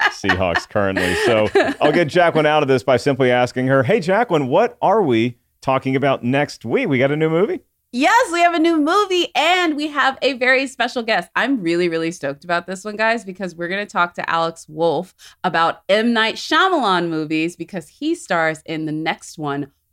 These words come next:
Speaker 2: Old. And you'll recognize Alex Wolff from Hereditary.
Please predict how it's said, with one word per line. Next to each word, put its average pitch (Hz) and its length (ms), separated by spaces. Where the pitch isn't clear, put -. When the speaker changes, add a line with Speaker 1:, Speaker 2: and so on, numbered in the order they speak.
Speaker 2:
Old. 139 500
And 151 480
you'll 170 220
recognize 180 400
Alex 170 480
Wolff 165 300
from 143 180
Hereditary. 180 960